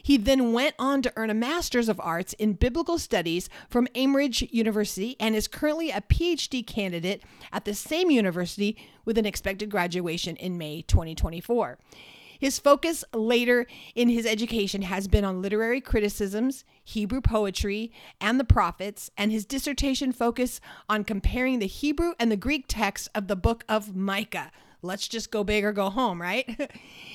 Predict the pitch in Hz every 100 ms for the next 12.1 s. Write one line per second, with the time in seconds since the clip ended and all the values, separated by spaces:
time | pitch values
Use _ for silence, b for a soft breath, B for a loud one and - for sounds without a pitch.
0 | B - 330 285 311 - 359 311 311 -
1 | 220 226 208 247 220 202 190 185 185 208
2 | - 233 240 285 254 247 262 262 214 185
3 | 180 190 B B B B 208 220 233 208
4 | 233 - - 294 370 233 226 190 180 156
5 | - - 196 156 - 170 269 B B B
6 | B 214 196 196 254 - 285 285 254 247
7 | 285 240 185 - 185 214 B 196 196 196
8 | - 254 185 170 - 180 208 190 190 226
9 | 240 233 233 190 185 202 - 202 185 170
10 | 175 180 151 156 - B B B B B
11 | 254 240 220 233 294 349 277 208 - 196